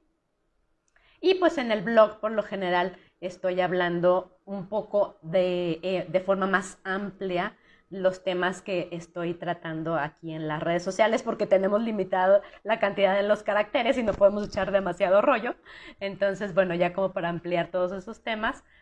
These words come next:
puedes ir al blog a checar. Y pues bueno, el tema del día de hoy, como te comentaba, es,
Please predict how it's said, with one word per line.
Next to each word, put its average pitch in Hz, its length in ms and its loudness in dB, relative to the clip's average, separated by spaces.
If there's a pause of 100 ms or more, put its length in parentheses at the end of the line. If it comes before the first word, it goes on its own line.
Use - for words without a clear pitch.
(180)
puedes 180 540 2
ir 175 300 -6
al 165 180 -4
blog 156 380 0
a 143 160 -6
checar. - 360 -12 (1400)
Y 370 140 2
pues 277 240 4
bueno, 165 240 2 (280)
el 240 260 -4
tema 359 420 0
del 214 320 -4
día 233 220 2
de 247 140 2
hoy, 202 160 2
como 208 280 -8
te 180 140 -6
comentaba, 175 680 -4
es, 175 300 -2